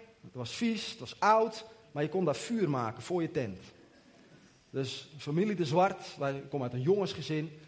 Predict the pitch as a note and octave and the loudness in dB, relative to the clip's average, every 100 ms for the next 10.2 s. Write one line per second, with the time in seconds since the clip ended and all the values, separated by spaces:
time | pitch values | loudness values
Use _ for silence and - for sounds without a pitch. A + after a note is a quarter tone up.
0 | - - - C#3 D#3+ E3 C#3 C3+ G3 G#3+ | -20 -20 0 4 4 4 2 4 4 4
1 | G#3+ F#3 F#3+ G3 C3 - F3+ F3 C3+ A2 | 4 2 2 0 0 -4 -2 0 -2 -4
2 | G2 - - - _ B2+ D3+ D3+ F3+ D#3+ | -14 -18 -20 -20 _ -6 -4 0 0 0
3 | D#3+ E3+ E3+ - - - F#3+ E3+ D3+ C#3+ | 0 2 0 -6 -12 2 4 4 0 0
4 | E3+ D3+ - - - - _ _ _ _ | 0 0 -4 -16 -20 -20 _ _ _ _
5 | D3 D3+ D3 C#3 C3 C3 B2+ - D3+ B2 | 0 2 2 0 0 -2 -4 -4 -6 -2
6 | C3+ D3+ - - G#2 E3+ - C#3+ - - | 0 0 -2 -12 -2 -2 -2 -8 -12 -20
7 | - - _ _ - A#3+ A#3 A3 A3 G#3+ | -20 -20 _ _ 2 6 8 8 8 6
8 | G#3 G3 F#3 - F3+ D3 G#3 A3+ G#3 G#3 | 6 2 0 0 -2 2 2 2 2 0
9 | F#3 A#3 G3+ C#3+ D#3+ F#3+ G3 G3 G3 F#3+ | 0 0 4 4 4 4 4 4 4 2
10 | D3+ A2 | 0 -2